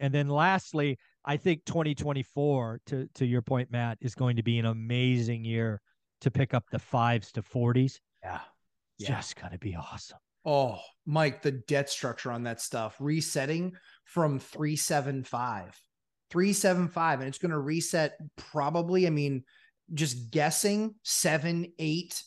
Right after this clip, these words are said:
Speaker 2: nine,
Speaker 1: Ugh.
Speaker 2: especially because that's the stuff that's gonna start defaulting, right? So
Speaker 1: Yeah.
Speaker 2: maybe you're not buying the first cusp,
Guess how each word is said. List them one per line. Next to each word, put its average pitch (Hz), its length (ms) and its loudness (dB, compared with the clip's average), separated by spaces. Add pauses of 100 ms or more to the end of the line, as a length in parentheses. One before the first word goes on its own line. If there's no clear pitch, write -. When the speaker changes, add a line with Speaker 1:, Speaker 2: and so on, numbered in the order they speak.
Speaker 2:
nine, 147 800 -2 (360)
Speaker 1:
Ugh. 104 200 -10 (340)
Speaker 2:
especially 202 760 0
because 170 260 2
that's 175 180 2
the 185 80 -4
stuff 180 240 -2
that's 160 120 -10
gonna 165 140 -4
start 165 280 -2
defaulting, 156 640 -4
right? 147 340 -6 (280)
So - 140 -2
Speaker 1:
Yeah. 165 60 0
Speaker 2:
maybe 170 200 0
you're 175 100 2
not 156 220 0
buying 156 240 0
the 143 60 -4
first - 440 -4
cusp, - 500 0